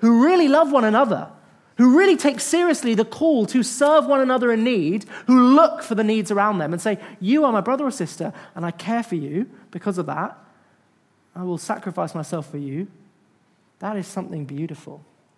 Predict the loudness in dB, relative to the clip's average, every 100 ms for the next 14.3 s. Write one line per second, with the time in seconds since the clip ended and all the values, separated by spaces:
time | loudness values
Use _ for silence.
0 | _ _ -12 -12 -16 -14 -14 -16 -20 -20
1 | -10 -8 -8 -10 -6 -6 -6 -8 -8 -8
2 | -8 -10 -14 -18 -10 -8 -6 -8 -12 _
3 | _ _ _ _ _ _ -4 -4 -4 -6
4 | -6 -6 -6 -8 -10 -10 -10 -12 -8 -6
5 | -2 -2 0 0 0 0 -2 -2 -2 -4
6 | -6 -8 -8 -12 -10 -8 -8 -10 _ _
7 | _ _ _ -2 0 0 2 2 4 0
8 | 0 2 2 2 0 0 -2 0 2 2
9 | 2 0 0 -12 -16 -2 2 4 4 0
10 | -4 -18 -20 -6 0 0 0 0 2 0
11 | 0 -2 -2 -2 -2 0 0 0 -4 -2
12 | 0 0 0 2 2 2 -2 0 0 2
13 | 0 0 0 0 0 0 2 2 2 0
14 | -2 -2